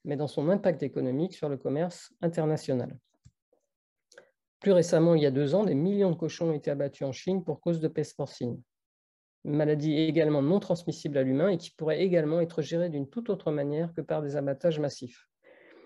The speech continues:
Notons que c'est au nom du risque de per-, de peste porcine que les éleveurs en plein air actuellement sont contraints, tout comme les éleveurs de volailles pour cause de grippe aviaire, d'enfermer leurs animaux et d'adopter des procédures du travail industriel.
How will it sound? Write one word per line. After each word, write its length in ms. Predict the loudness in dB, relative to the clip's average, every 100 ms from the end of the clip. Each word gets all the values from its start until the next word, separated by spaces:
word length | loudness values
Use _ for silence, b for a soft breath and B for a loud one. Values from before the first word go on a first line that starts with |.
| B B B
Notons 340 | 2 4 4 4
que 80 |
c'est 200 | 2 2
au 40 | 4
nom 180 | 4 4
du 120 | 2
risque 300 | 2 0 -2
de 140 | -4
per-, 200 | -2 -4 -6 -8
de 80 | -6
peste 340 | -2 -2 -2
porcine 460 | -4 -4 0 2 4
que 60 |
les 240 | 2 2 2
éleveurs 260 | 4 4
en 60 | 4
plein 200 | 2 0
air 120 | 2
actuellement 560 | 0 0 0 0 -2 -2
sont 200 | -2 -4
contraints, 540 | 0 -2 -2 -4 -4 -8 _ _
tout 120 | -6
comme 180 | -2 0
les 160 | 0 0
éleveurs 300 | 0 -2 -2
de 80 |
volailles 320 | -2 -2 -2 -4
pour 180 | -8
cause 200 | -4 -4
de 80 | -2
grippe 260 | -2 0 0
aviaire, 360 | 0 2 0 -4 b b b -4
d'enfermer 480 | 0 2 4 4 4
leurs 220 | 2 0
animaux 360 | 0 0 0
et 60 | 0
d'adopter 580 | -2 -2 -6 -4 -4 -2
des 160 | -4
procédures 560 | -4 -4 -4 -6 -2 0
du 100 | -2
travail 420 | -4 -2 0 -2 0
industriel. 680 | 0 0 -2 -6 -4 -6